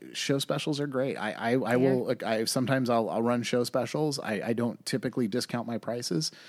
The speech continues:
Speaker 1: So if you hit me at a bridal show and I'm saying, "Hey, I'm running X number of dollars off or percentage or whatever,"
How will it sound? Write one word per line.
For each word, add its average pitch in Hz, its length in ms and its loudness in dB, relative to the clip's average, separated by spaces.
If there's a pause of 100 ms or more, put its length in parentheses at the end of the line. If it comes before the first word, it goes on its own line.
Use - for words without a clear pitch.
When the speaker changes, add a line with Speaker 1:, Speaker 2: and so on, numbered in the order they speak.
(180)
Speaker 1:
So 120 440 6
if 117 180 -4
you 117 100 2
hit 117 200 -2
me 131 100 -4
at 120 100 0
a 117 60 0
bridal 117 300 2
show 143 280 0
and 127 60 0
I'm 110 120 0
saying, 110 220 -4
"Hey, 113 120 -4
I'm 110 180 -2
running 113 300 -2
X - 180 -6
number 117 220 -2
of 104 80 -4
dollars 104 400 -2
off 110 260 -4
or 101 80 -2
percentage 113 460 -4
or 107 60 -4
whatever," 110 420 -2